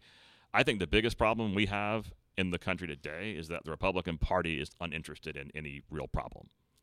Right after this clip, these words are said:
Like, I'm hope-, I'm hopeful, you know, may-, maybe if they do well in the, the, the midterms and, and kind of the Putinist wing of the Republican Party, of which there certainly is. I mean, that's, that's Trump, and that's, you know, if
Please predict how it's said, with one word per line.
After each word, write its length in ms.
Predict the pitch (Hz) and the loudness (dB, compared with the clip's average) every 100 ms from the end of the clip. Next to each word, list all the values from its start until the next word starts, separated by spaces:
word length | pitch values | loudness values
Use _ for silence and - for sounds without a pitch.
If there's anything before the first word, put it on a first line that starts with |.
| _ _ _ _ _ - | _ _ _ _ _ -6
Like, 220 | 76 67 _ _ _ | -4 -6 _ _ _
I'm 120 | 92 82 | -4 8
hope-, 240 | 123 139 | 10 10
I'm 120 | 98 | 6
hopeful, 640 | 92 143 190 135 123 120 - _ | 8 8 10 8 8 6 2 _
you 80 | 110 | 0
know, 340 | 98 92 95 - - | 2 2 0 -4 -4
may-, 260 | 101 107 - | 4 6 6
maybe 720 | 104 101 117 135 131 127 120 - _ _ _ _ _ - | 4 6 6 6 2 -2 -4 -10 _ _ _ _ _ -2
if 240 | 101 92 | 0 2
they 220 | 98 95 | 2 0
do 280 | 90 - 110 | 0 -4 -4
well 580 | 95 107 110 107 107 - _ | 0 2 4 4 2 -2 _
in 180 | 98 92 | -6 -6
the, 180 | 92 98 - _ - | -6 -8 -12 _ -8
the, 160 | 90 90 _ _ _ _ _ - | -8 -8 _ _ _ _ _ -6
the 80 | |
midterms 640 | 95 117 - 123 113 107 90 | 2 2 2 -2 -2 -4 -6
and, 140 | 87 - | -6 -6
and 100 | 90 | -4
kind 140 | 98 | -2
of 60 | 87 | -2
the 80 | |
Putinist 520 | 82 120 127 104 104 92 | 12 12 12 0 -4 -4
wing 500 | 90 98 107 113 - | -4 -2 -2 -4 0
of 160 | 95 92 | 2 2
the 60 | |
Republican 400 | 90 101 98 95 | 4 6 4 4
Party, 280 | 92 90 98 | 4 2 2
of 60 | 85 | 0
which 200 | 87 - | -2 -4
there 100 | 90 | -4
certainly 320 | 110 95 113 | -4 -2 -2
is. 180 | 87 85 | -2 -2
I 40 | |
mean, 40 | |
that's, 200 | 85 85 - | -4 -4 -6
that's 200 | 87 - | -4 -4
Trump, 320 | - 90 85 85 | -2 -2 -2 -2
and 100 | 80 | -2
that's, 280 | 85 - - _ _ _ - - - | -2 -4 -8 _ _ _ -20 -10 -2
you 60 | |
know, 120 | 85 | 0
if 80 | 85 | 0